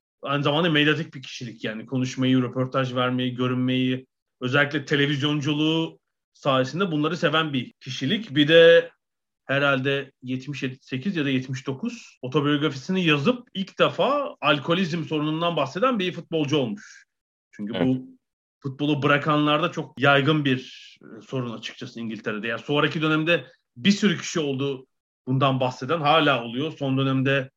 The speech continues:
Speaker 1: kumar bağımlılığını anlatanları da gördük, işte Merson, Shilton falan. Ama kırk yıl önce belki bu itirafı yapmak pek kolay değildi. Greaves bunu da yapmış. İstiyorsan sen de sık sık yazarsın şu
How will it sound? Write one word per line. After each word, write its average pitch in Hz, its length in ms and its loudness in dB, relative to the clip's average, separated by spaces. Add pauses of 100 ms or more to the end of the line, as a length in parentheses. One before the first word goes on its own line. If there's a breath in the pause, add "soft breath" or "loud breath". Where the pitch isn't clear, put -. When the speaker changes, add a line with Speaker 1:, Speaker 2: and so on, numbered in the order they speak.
(300)
Speaker 1:
kumar 151 360 2
bağımlılığını 151 500 2
anlatanları 143 560 -2
da 135 60 -2
gördük, 120 300 -8
işte - 180 -8
Merson, 120 460 -4
Shilton 113 440 -10
falan. 196 320 -8 (460)
Ama 147 360 2
kırk 185 260 -2
yıl 175 80 -2
önce 165 280 0
belki 160 380 2
bu 165 100 -4
itirafı 151 360 -2
yapmak 151 520 -6 (460)
pek 143 200 0
kolay 147 260 4
değildi. 143 360 0 (720 soft breath)
Greaves 143 340 2
bunu 170 160 2
da 160 60 4
yapmış. - 680 0
İstiyorsan 180 480 0
sen 180 240 2
de 175 60 -2
sık - 180 -6
sık - 200 -10
yazarsın 170 460 2
şu 165 380 -4